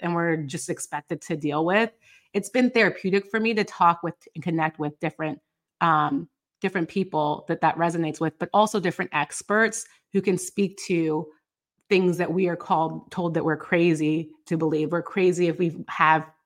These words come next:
like, postpartum rage. We're crazy if we maybe don't like being a mom every freaking day. Like, I've definitely connected with so many different people who are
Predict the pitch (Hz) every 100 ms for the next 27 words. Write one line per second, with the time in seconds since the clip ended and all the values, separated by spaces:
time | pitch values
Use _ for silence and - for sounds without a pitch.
0 | - 180 151 - 160 151 - 147 151 151
1 | 156 151 151 151 156 - 175 160 165 156
2 | 156 - 160 156 160 - - - - 160
3 | 180 196 147 180 196 - 175 190 165 202
4 | 208 185 165 208 196 160 156 147 175 165
5 | 165 165 156 147 160 160 160 - - -
6 | _ _ _ 175 175 151 _ _ 202 190
7 | 190 202 185 175 - 170 180 185 180 175
8 | 160 156 - 185 175 170 170 170 170 160
9 | - _ - 214 208 170 151 151 - 180
10 | 170 156 170